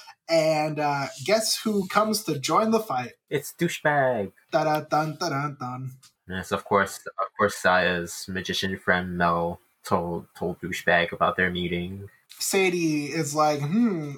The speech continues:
Speaker 1: I will activate my main character powers,"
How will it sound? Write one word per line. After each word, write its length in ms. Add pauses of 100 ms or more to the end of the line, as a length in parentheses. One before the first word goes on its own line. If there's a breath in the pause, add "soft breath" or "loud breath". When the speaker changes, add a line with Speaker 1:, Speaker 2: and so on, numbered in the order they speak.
Speaker 1:
I 240
will 240
activate 540
my 160
main 480
character 480
powers," 600